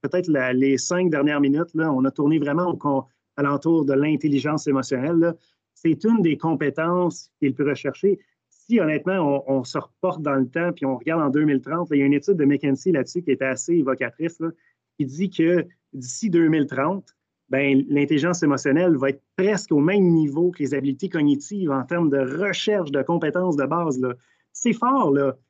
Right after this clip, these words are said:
Mais donc, il y a vraiment une mouvance qui s'en va par là. Puis c'est vrai qu'il y a beaucoup d'outils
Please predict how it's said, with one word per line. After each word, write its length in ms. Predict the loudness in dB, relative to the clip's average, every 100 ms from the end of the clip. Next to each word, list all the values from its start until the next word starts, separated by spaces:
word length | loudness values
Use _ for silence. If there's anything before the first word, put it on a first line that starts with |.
| _ -4
Mais 120 | -2
donc, 260 | 0 -2 0
il 80 | -2
y 20 |
a 40 |
vraiment 420 | -2 -2 0 2
une 160 | 2 2
mouvance 460 | 0 0 0 -2 -8
qui 80 |
s'en 120 | -6 -4
va 100 | -4
par 200 | -4 -2
là. 100 | -4
Puis 120 | -8
c'est 180 | -12 -6
vrai 220 | -4 -2
qu'il 140 | 0
y 20 | -2
a 40 |
beaucoup 520 | -2 -2 -2 2 0
d'outils 600 | 2 -2 -4 -12 -12 -12